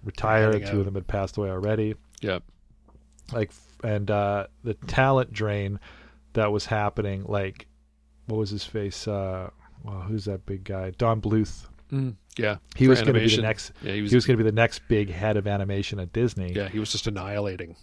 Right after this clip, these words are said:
Speaker 2: 'cause he was doing such different things.
Speaker 1: Yeah, but they didn't, uh,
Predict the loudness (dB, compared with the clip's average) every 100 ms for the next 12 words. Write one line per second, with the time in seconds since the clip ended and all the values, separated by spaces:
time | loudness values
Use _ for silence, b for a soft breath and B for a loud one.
0 | _ -10 -6 -6 -4 -6 -6 -6 -4 -6
1 | -6 -6 -6 -6 -10 -10 -8 -10 -12 -14
2 | -14 -14 _ _ 2 4 4 2 -2 -2
3 | 2 2 4 2 0 -6 -4 -2 -2 -4
4 | -6